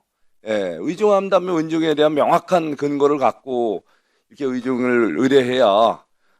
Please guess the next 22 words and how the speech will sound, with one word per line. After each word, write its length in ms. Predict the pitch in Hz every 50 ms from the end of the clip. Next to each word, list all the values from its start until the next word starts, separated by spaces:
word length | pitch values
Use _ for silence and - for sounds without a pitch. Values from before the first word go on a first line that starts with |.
| _ -
어, 180 | 98 104 107 104
고발받은 600 | - 147 139 160 160 135 143 135 135 135 147 143
수사기관에서도 800 | 131 - - 180 170 151 147 139 135 131 117 - 123 107 131 131
좀 240 | 110 120 123 123 117
제대로 320 | - 127 135 160 156 156
된 140 | 135 147 139
수사를 240 | 123 - 147 135 127
할 80 | 135 139
수 120 | - 151
있을 120 | 131 - -
거 100 | - 147
아니겠어요? 640 | 139 127 117 113 101 - 98 95 92 110 160 190 - _ _ _ _ _ _ _ _ _ _ _ _ _ _
근데 400 | 175 175 185 185 180 165 156 143
우-, 120 | 123 147 143 - _ -
우리가 280 | 160 160 160 170 170
그동안 300 | - - 156 156 156 147 -
쭉 200 | 165 160 147 -
지켜봤잖아요. 640 | - - - 160 147 131 - - 120 113 107 107
이 100 | 113 127
어미진이라는 760 | 123 123 139 151 147 139 147 139 147 147 139 135 131 131 120
분이 340 | 107 135 139 139 131 104 107 _ _ _ _ - - - - - - _ -
어쩌면은 800 | 139 147 - 180 180 175 175 175 175 175 170 165 151 135 101